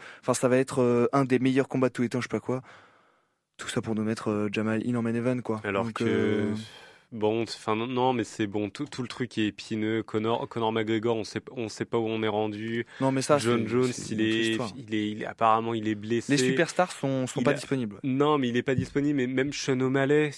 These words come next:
Speaker 2: la, la rigueur, Sean O'Malley, bon, dans l'absolu, j'aurais peut-être pas, j'aurais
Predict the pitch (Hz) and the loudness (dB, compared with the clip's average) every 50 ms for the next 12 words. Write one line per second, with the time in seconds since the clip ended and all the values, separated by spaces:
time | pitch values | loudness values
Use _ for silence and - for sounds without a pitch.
0 | - - 131 123 123 123 127 131 131 131 127 127 139 135 151 147 135 - - 127 | -12 -14 -8 -2 2 4 4 6 6 4 4 2 2 2 2 0 0 0 0 0
1 | 123 127 127 131 135 139 143 143 123 127 135 139 135 120 131 123 120 113 - - | 2 2 2 2 4 4 4 2 2 0 -2 -2 0 0 0 0 0 -2 -4 -6
2 | - 127 127 139 131 131 113 107 - - 127 113 - - 147 139 143 - - - | -6 -6 -4 -4 -2 -2 -2 -2 -2 -4 -6 -4 0 2 2 2 2 0 -6 -16
3 | - - 147 - - - - - - - - _ - - - - 117 113 | -16 -16 -16 -16 -18 -20 -20 -20 -20 -20 -20 _ -20 -20 -16 -14 -12 -12